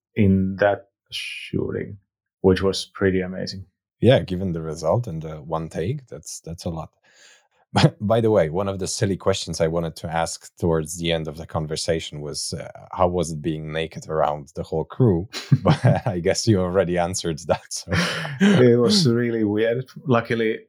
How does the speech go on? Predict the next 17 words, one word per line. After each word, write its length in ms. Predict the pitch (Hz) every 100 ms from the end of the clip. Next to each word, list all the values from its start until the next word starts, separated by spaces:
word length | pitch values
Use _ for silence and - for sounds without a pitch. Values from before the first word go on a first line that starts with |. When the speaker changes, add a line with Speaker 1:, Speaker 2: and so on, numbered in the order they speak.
| _ - - - -
Speaker 1:
luckily 340 | 107 107 110
we 120 | 101 101
do 200 | 107 104
the, 140 | 113 - 131
do 140 | 113 110
have 180 | 107 101
the 80 | 101
sauna 380 | - 104 98
culture, 540 | - 98 95 - 95 -
and 420 | 110 98 95 92 - - _ - - -
luckily 360 | 101 101 95
I 160 | 98 98
had 320 | 104 98 95
that 320 | 101 98 - - _ -
small 600 | - - 107 101 98 95
piece 260 | 98 95
of 80 | -